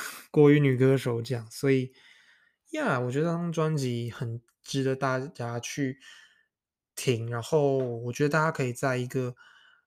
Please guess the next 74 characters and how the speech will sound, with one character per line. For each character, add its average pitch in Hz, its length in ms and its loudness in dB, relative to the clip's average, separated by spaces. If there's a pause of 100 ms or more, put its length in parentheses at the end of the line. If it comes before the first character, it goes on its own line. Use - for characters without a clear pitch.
(120)
夜 185 200 8
深 165 400 4
人 127 280 0
静， 135 220 0
或 135 100 -2
者 127 80 -4
是 135 140 -4
没 131 160 -4
有 131 200 -4
什 - 160 -8
么， 127 300 -10 (320)
就 196 100 2
你 165 120 4
自 202 180 -2
己 147 160 0
一 135 40 -4
个 139 100 6
人 123 160 0
的 120 120 -4
情 120 260 -8
况 139 140 -4
下 139 60 0
去 139 80 0
听 131 180 -4
这 135 80 -2
张 135 140 -4
专 135 220 -4
辑， 120 100 -6
你 113 120 -10
会 151 160 0
有 143 80 6
很 123 220 -4
多 139 160 -2
很 123 240 -8
不 147 200 -4
一 135 120 -2
样 139 240 -2
的 123 240 -8 (520)
感 117 260 0
觉， 131 180 2
而 151 60 6
且 156 140 0
你 135 140 -2
每 127 260 0
一 - 20 -4
次 180 180 -2
听 160 280 -4
你 127 100 -4
都 127 100 -4
会 135 80 0
有 131 60 0
不 131 160 -6
一 135 80 0
样 127 200 -2
的 139 140 -6
惊 156 340 -2
喜 135 380 -6
跟 139 300 0 (480)
想 117 360 -4
法， 135 240 -6
这 170 100 0
是 185 80 8
我 143 120 10
觉 131 60 6
得 131 60 6
这 131 60 0
张 139 180 4
专 139 140 2
辑 123 100 -2
最 131 200 2
棒 127 200 -2
的 123 80 -6
一 123 40 -10
点。 139 260 -10